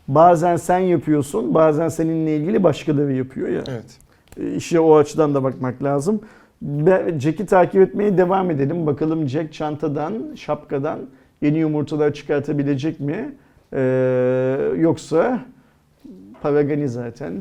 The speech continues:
Speaker 2: Evet.
Speaker 1: Ee, en kötü ihtimalle influencer olurum, atıyorum iki tweet,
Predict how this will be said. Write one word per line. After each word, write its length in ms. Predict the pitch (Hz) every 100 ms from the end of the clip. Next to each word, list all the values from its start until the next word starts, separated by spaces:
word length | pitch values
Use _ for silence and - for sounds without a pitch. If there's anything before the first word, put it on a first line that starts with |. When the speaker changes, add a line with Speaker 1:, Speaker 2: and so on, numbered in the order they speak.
| 147 -
Speaker 2:
Evet. 340 | 131 120 - -
Speaker 1:
Ee, 680 | 143 131 127 127 131 - 156 -
en 140 | 170
kötü 240 | 165 139 151
ihtimalle 380 | - 151 160
influencer 640 | 156 156 160 156 156 143 151
olurum, 400 | 143 135 143 147
atıyorum 340 | 135 147 147
iki 140 | 143 135
tweet, 340 | 139 156 143